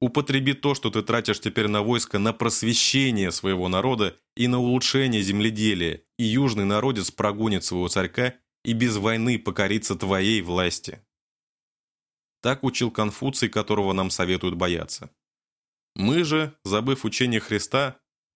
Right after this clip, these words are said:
отрекшись от него, хотим покорить народы силою,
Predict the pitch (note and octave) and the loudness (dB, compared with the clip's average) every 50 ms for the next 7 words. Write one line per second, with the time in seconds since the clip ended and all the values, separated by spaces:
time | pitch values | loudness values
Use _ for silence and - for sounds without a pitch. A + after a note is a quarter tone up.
0 | _ - F#2 F#2+ - - G2 B2+ C#3+ C#3 - - A#2+ - - A2 - - A2+ G#2+ | _ -4 -4 -2 0 0 0 0 0 -2 -4 -4 -4 -2 -4 -4 -2 -2 -2 0
1 | A2+ A#2 A2 A2 - _ _ _ _ _ _ - - A#2 G#2+ - D#3 D3+ C#3+ - | 0 -2 -2 -4 -8 _ _ _ _ _ _ -2 -2 -2 0 0 -2 -2 0 -2
2 | B2 - - A2+ B2 B2+ B2+ - A2+ G#2 G#2 A2+ B2 A2+ G#2 G2 - - D3 D3 | -2 0 0 0 0 0 -2 -2 0 0 2 2 2 0 0 0 0 0 0 2
3 | C#3+ A#2+ G2+ F2 E2 D#2 - | 2 2 2 0 -2 -4 -8